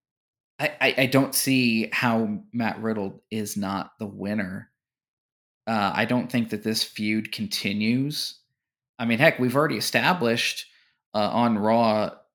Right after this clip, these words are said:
uh, they just said that next week on Raw, it's Bobby Lashley versus Seth Rollins for the U S title.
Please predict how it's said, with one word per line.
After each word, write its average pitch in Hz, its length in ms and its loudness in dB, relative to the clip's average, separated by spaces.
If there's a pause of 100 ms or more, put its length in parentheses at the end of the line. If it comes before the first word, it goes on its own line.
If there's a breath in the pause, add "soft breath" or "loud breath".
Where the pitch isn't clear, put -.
(200)
uh, 98 320 0
they 110 160 0
just 117 300 2
said 123 220 4
that - 120 -2
next 117 280 2
week 117 220 0
on 107 160 0
Raw, 113 260 2
it's 92 180 -4
Bobby 110 260 2
Lashley 110 400 -2
versus 104 180 -2
Seth 101 220 -4
Rollins 104 320 -4
for - 100 -12
the 98 100 -8
U 101 140 -2
S - 160 -4
title. 107 560 0